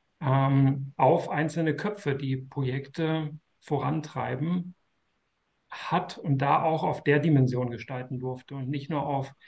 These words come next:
wir definieren einen Ablauf im Projekt und Standards und Tools, die wir einsetzen und, ähm, dann ist Schluss, sondern auch wirklich diese menschliche Ebene mit einbezogen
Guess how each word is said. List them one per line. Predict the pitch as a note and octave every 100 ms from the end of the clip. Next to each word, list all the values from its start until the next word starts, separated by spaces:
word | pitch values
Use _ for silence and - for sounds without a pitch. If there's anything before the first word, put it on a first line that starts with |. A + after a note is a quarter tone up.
| - _
wir | C3+ C3+ C#3+ C#3 -
definieren | G3 C#3 D3+ D3 C#3 C#3+ D3+ D3 D3
einen | C3 B2 A#2+ A#2+
Ablauf | D#3+ E3 E3+ D#3+ D#3+
im | D#3
Projekt | C#3 C#3+ C#3 D3 C#3+
und | - B2+
Standards | - C#3+ D3 D3+ D3+ F3+
und | C3+
Tools, | C3 E3+ E3+ E3
die | D3 C3
wir | C3+
einsetzen | C3+ D3 C#3 C#3+ C#3+ D3 C#3+ C#3+ C#3 - _ -
und, | D#3+ C3 C3 C3 C3 -
ähm, | - C3+ C3 B2+ B2+
dann | C3
ist | C3 C3
Schluss, | C#3+ F3+ - -
sondern | C#3+ C#3 C#3
auch | C#3 C#3
wirklich | C#3 C#3+
diese | C#3 C3
menschliche | B2+ B2+ C3 C#3 A#2+
Ebene | C#3 C3+ B2
mit | A#2+ A#2+
einbezogen | C3+ B2+ C3+ B2+ - A#2 A#2 D3+ D3+